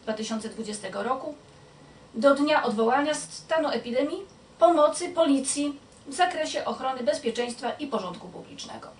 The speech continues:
Paragraf drugi. Zarządzenie wchodzi w życie z dniem następującym po dniu ogłoszenia. Podpisano prezes Rady Ministrów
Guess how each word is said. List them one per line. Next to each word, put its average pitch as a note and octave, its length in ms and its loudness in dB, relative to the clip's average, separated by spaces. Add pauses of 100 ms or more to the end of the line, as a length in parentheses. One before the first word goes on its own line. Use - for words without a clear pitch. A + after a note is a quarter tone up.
(1500)
Paragraf A3+ 440 2
drugi. D#4 320 -4 (840)
Zarządzenie D4+ 640 4
wchodzi A#3 320 -4
w A3 40 -6
życie A#3+ 280 -4
z A3 80 -6
dniem C4+ 240 0
następującym A3+ 960 -2
po D#4 80 -2
dniu G#3+ 220 -2
ogłoszenia. - 560 -10 (1120)
Podpisano C#4+ 680 2 (340)
prezes C#4+ 340 0
Rady G#3+ 260 -2
Ministrów A#3 560 -4